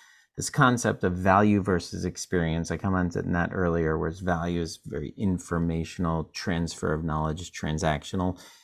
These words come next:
And in-, experience is, is, I think, the core behind of engagement. I completely get that. I tend to think about that in terms of software because I'm thinking about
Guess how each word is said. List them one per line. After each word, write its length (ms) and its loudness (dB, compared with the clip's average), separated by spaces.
And 280 2
in-, 260 -6
experience 880 6
is, 220 -2
is, 300 0
I 100 2
think, 260 2
the 60 -2
core 540 2
behind 640 0
of 80 -2
engagement. 720 -2
I 80 -4
completely 640 -2
get 300 -6
that. 280 -4
I 220 6
tend 300 2
to 80 0
think 220 0
about 260 0
that 280 2
in 140 -2
terms 400 0
of 240 2
software 1160 4
because 400 0
I'm 320 2
thinking 400 0
about 540 2